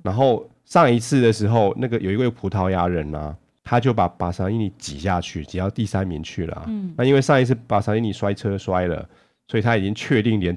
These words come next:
Speaker 1: 第二名都没了。
Speaker 2: 嗯。
Speaker 1: 然后变成这位 Miguel O-，Oliveira 这位葡萄牙人啊，看起来好像有机会跟 Danny K 争第一名，可是他们的差距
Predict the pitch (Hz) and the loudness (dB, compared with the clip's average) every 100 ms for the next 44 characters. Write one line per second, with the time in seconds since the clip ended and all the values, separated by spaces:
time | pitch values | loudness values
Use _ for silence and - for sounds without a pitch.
0 | - 120 101 82 73 82 82 80 65 65 | -2 0 2 0 -4 -6 -4 -6 -10 -16
1 | - _ 190 175 170 _ 98 107 147 139 | -20 _ -12 -12 -14 _ -2 0 2 4
2 | 113 110 123 120 110 110 - _ - 104 | 4 2 2 4 2 -4 -20 _ -6 -2
3 | 120 127 - 107 - - 98 104 117 113 | 2 2 4 0 -2 -4 0 2 4 2
4 | 98 107 107 95 92 95 90 90 92 80 | 0 0 -2 -2 -4 -2 0 0 -2 -4
5 | 78 76 - _ - 165 120 104 95 151 | -4 -8 -12 _ 0 2 2 2 4 4
6 | 101 - 123 131 117 117 117 117 113 117 | 2 0 0 2 2 0 2 0 0 0
7 | 107 - 104 104 113 - 101 104 98 67 | -2 0 -2 -2 -8 -6 -4 -2 -2 -6
8 | 80 _ _ _ _ 117 120 165 165 139 | -12 _ _ _ _ 0 4 6 6 4
9 | 151 147 151 104 | 4 4 4 0